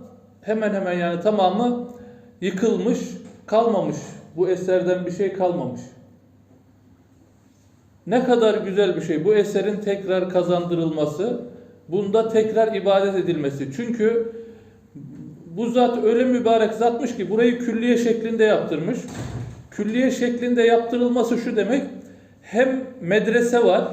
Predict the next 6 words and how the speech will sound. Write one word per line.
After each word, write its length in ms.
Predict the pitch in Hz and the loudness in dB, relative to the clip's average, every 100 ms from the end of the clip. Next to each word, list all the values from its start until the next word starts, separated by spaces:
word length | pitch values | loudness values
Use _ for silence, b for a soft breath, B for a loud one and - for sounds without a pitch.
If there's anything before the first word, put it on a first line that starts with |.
| - - | -10 -10
yani 560 | 143 165 175 185 175 - - 147 139 147 | -2 0 2 0 0 -2 -8 -14 -10 -2
yaptırmış 640 | 160 165 - 208 202 - | 0 0 -2 -2 -2 0
olduğu 640 | 180 170 156 151 139 135 | 0 0 -2 0 0 -2
bu 160 | 180 180 | -2 -2
müştemilat 720 | 175 180 180 175 180 208 208 | -4 -4 -2 0 2 2 2
içinde 540 | 190 - 151 175 262 | -2 -4 -4 -2 -2